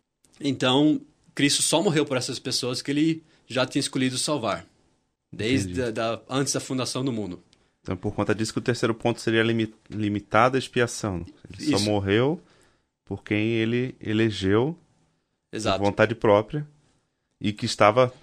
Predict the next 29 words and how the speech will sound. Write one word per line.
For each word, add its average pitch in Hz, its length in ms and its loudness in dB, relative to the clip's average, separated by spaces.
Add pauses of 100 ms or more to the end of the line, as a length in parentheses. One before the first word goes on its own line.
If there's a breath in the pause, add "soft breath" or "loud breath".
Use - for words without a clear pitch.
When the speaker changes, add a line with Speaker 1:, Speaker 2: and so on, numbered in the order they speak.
(200 soft breath)
Speaker 2:
totalmente 117 480 0
depravado 104 720 4
e 113 80 -2
que 92 380 -10 (280)
nunca 110 220 -2
conseguiria 101 720 0 (760 soft breath)
ser 107 260 0
salvo 123 460 8
se 127 140 -2
não 123 80 0
fosse 120 340 0
por 110 160 0
essa 113 260 2
eleição 113 480 0
feita 113 280 -2
por 101 180 -6
Deus 98 360 2
anteriormente, 92 800 -4
né? 90 80 -10 (280 soft breath)
Creio 147 180 4
Speaker 1:
Porque, 165 160 10
Speaker 2:
num 160 60 8
Speaker 1:
de 143 80 6
Speaker 2:
ponto. 123 100 6
Speaker 1:
acordo 147 220 6
com 139 80 -4
o - 20 -10
pensamento 123 480 -2
calvinista, 127 720 2